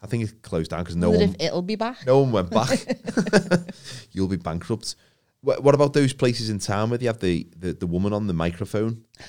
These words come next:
Speaker 2: Some lovely bargains here, ladies.
Speaker 1: "Come on, girls, get your tights here. We've got six
Speaker 2: Yeah.
Speaker 1: for the pound. We've got four," you know.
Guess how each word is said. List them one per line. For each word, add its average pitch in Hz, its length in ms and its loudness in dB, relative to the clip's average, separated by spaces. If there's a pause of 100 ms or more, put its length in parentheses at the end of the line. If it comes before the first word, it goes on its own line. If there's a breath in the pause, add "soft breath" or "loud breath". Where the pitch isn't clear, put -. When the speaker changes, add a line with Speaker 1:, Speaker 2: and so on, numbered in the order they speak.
Speaker 2:
Some 196 240 2
lovely 220 300 8
bargains 202 400 4
here, 240 240 6
ladies. 220 480 8
Speaker 1:
"Come 147 100 6
on, 135 120 6
girls, 143 340 8
get 147 120 0
your 139 80 -2
tights 143 300 4
here. 143 200 6
We've 135 80 2
got 139 100 2
six 190 240 6
Speaker 2:
Yeah. 196 60 0
Speaker 1:
for 160 60 -2
the 139 60 0
pound. 139 320 6
We've 139 80 2
got 139 140 2
four," 147 420 0
you - 100 -6
know. 110 140 4